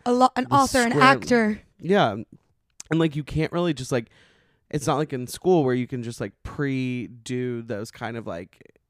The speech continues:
Speaker 2: you can't pre-do the assignment. Like,
Speaker 1: Right.
Speaker 2: you have to wait till everything's been
Speaker 1: 'Cause you have
Speaker 2: entered
Speaker 1: to, because,
Speaker 2: into
Speaker 1: like, yes, you can do as much as you want in the beginning,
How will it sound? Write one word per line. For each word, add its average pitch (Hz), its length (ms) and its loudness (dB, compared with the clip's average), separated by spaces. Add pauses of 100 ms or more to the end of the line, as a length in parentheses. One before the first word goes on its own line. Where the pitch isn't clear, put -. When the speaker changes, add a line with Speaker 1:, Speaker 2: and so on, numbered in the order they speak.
Speaker 2:
you 131 100 -8
can't 175 200 -4
pre-do 139 360 0
the 117 100 -4
assignment. 127 440 -4
Like, 120 100 -6
Speaker 1:
Right. 240 100 6
Speaker 2:
you 180 80 2
have 143 120 -2
to 123 80 -6
wait 120 220 -6
till 117 200 -6
everything's 120 440 -8
been 117 200 -6
Speaker 1:
'Cause 233 200 4
you 247 80 8
have 262 100 8
Speaker 2:
entered 233 120 -8
Speaker 1:
to, - 60 -10
because, - 160 4
Speaker 2:
into 285 80 6
Speaker 1:
like, 269 140 4
yes, 269 280 2
you 285 60 0
can 254 100 -2
do 262 80 2
as 233 100 2
much 233 200 -2
as 233 60 -2
you 220 100 0
want 220 240 0
in 220 60 -4
the 208 60 0
beginning, 220 520 -4